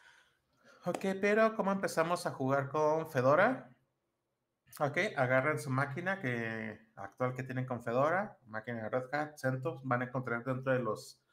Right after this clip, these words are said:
repositorios la tool de A R M Image Installer. Si le dan guion supported, a partir de esta versión ya tenemos disponible, tal y como marqué aquí en la imagen, Raspberry cuatro ya la tenemos disponible como target,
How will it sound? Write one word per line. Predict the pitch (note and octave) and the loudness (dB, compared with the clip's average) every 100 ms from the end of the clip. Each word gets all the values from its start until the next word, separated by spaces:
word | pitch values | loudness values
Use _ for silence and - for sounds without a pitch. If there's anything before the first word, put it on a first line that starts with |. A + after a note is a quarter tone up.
| _ _ _ _ | _ _ _ _
repositorios | B2+ B2+ B2+ C3 C#3+ D#3 E3+ | 0 0 0 2 4 4 2
la | - B2 | 2 2
tool | C3 B2+ | 2 0
de | D3 D3 | 0 2
A | C#3 | 2
R | B2+ C3 | 4 4
M | C3 C3 | 4 4
Image | B2+ C3+ C3 | 2 0 -2
Installer. | - - C#3 E3+ A3+ - _ _ _ _ _ _ _ _ _ | -6 0 2 2 0 -4 _ _ _ _ _ _ _ _ _
Si | - C#3+ | -8 0
le | D3 | 6
dan | D3 D#3+ | 6 4
guion | F3+ F3+ F3+ | 2 0 0
supported, | F#3+ - F3 F3+ G#3+ A3+ - | -2 6 6 6 0 -2 0
a | C#3 | 2
partir | C#3+ C3 C#3+ | 4 2 0
de | D3+ | 0
esta | D3+ E3+ | 0 2
versión | D3+ D3+ D3 | 2 2 -2
ya | D#3 | -2
tenemos | D3+ D#3 D3+ D3+ | -2 -4 -2 -4
disponible, | C#3 - B2+ C#3 F3 G#3 | -4 -2 0 0 -2 -2
tal | D3+ | -2
y | C#3 | -2
como | C#3 B2 A2+ | -2 -2 2
marqué | G#2+ - A#2+ | 0 0 -4
aquí | - | -2
en | C3+ | -2
la | |
imagen, | C3+ C3 C3 F#3+ F#3+ | 2 2 2 -4 -4
Raspberry | B2 B2 C3 B2+ C3 | 0 2 4 2 2
cuatro | C3 C3 - | 2 2 0
ya | E3 | -4
la | C#3+ | -4
tenemos | - B2+ B2+ | -6 -6 -4
disponible | C3 C3 A#2 B2 | -4 -2 -2 -2
como | B2 A2+ | -2 -2
target, | A#2+ A#2+ - | 0 0 -2